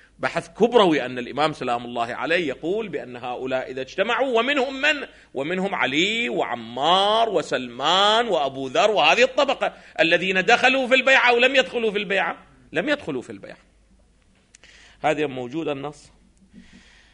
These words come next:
وقد كان، هذه العبارة قرأناها فيما سبق، قال: "وقد كان رسول الله عهد إلي عهدا فقال: 'يا ابن أبي طالب، لك ولاء أمتي، فإن ولوك في عافية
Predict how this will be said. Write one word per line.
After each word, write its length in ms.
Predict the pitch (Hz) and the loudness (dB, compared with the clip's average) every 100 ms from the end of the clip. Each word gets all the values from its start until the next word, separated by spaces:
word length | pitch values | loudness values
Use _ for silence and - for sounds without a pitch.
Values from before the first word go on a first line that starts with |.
| - | -14
وقد 260 | - 151 - | -10 -10 -6
كان، 360 | - 190 185 | 0 2 2
هذه 240 | 185 160 151 | 0 -2 -2
العبارة 360 | 131 139 156 | -2 0 0
قرأناها 520 | - 127 123 127 123 | -2 -6 -6 -8 -8
فيما 320 | 110 110 107 101 | -10 -12 -14 -14
سبق، 260 | 113 98 - | -16 -16 -6
قال: 220 | 147 147 | -2 -2
"وقد 240 | 139 131 | -4 -8
كان 260 | - 160 160 | -8 -4 -2
رسول 360 | 139 131 123 117 | -4 -6 -8 -8
الله 320 | 123 139 120 | -2 -2 -2
عهد 360 | 131 135 113 | -6 -6 -6
إلي 420 | 117 123 131 123 120 | -8 -6 -6 -6 -4
عهدا 480 | 147 - 127 120 | -6 -6 -10 -10
فقال: 400 | 113 113 131 135 | -12 -8 -2 -2
'يا 140 | 123 143 | -2 -6
ابن 180 | 131 135 | -6 -10
أبي 340 | 131 127 123 | -8 -8 -10
طالب، 540 | - 147 165 160 - - - _ _ - - | -4 4 6 6 2 -4 -20 _ _ -20 -6
لك 300 | 131 160 - | -2 -2 0
ولاء 760 | 156 135 131 147 165 156 160 | -2 0 4 6 6 4 0
أمتي، 800 | 190 196 160 143 - 139 120 101 _ _ _ _ _ _ _ - | -2 -2 -4 -2 -4 -6 -8 -12 _ _ _ _ _ _ _ -6
فإن 500 | 190 202 202 190 175 | -4 -4 -6 -8 -6
ولوك 1000 | 139 127 120 120 120 151 180 165 - | -4 -4 -6 -8 -6 -6 -6 -10 -10
في 340 | 160 - 151 147 | -10 -8 -8 -6
عافية 960 | - 135 127 - 127 123 135 120 110 | 0 0 0 -2 0 0 -2 -2 -4